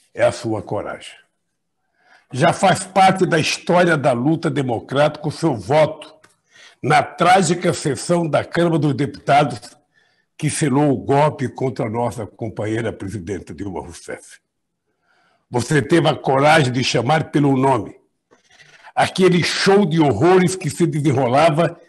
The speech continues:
diante dos olhos atônitos de cada um de nós.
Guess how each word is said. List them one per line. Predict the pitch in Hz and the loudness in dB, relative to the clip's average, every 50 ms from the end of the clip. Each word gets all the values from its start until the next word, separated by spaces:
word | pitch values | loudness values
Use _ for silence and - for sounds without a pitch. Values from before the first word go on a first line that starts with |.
| _ _ _ _ _ _ | _ _ _ _ _ _
diante | 135 127 143 165 185 190 196 180 190 175 | -6 -2 0 2 4 4 2 2 0 -2
dos | 135 120 147 127 - - | -2 -2 -2 -2 0 0
olhos | 165 175 175 165 147 113 | 2 2 2 2 2 2
atônitos | 160 135 - - - - 220 196 180 151 127 101 - 104 - | 0 0 -2 -4 -4 0 2 4 4 2 2 -2 -6 -10 -12
de | - 117 151 - | -8 -6 -6 -6
cada | - - 202 220 208 185 180 | -4 0 0 2 2 2 2
um | 156 156 | 0 0
de | 147 151 131 | 0 -2 -2
nós. | 101 101 82 69 - - - - - | -2 -4 -6 -8 -10 -12 -18 -20 -20